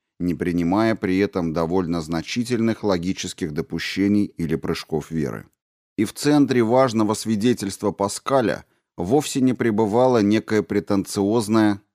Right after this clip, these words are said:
всеведущая, самодостаточная версия человеческого разума.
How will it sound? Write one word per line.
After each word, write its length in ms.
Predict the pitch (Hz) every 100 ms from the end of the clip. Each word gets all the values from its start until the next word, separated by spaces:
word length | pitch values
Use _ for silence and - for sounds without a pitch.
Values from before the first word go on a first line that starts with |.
| _ -
всеведущая, 920 | - 117 95 113 107 101 - 98 92
самодостаточная 1120 | - 104 98 90 87 - 120 120 - 113 113
версия 460 | 98 90 90 - 92
человеческого 840 | - 98 85 80 - 80 - 90
разума. 480 | 90 82 69 62 50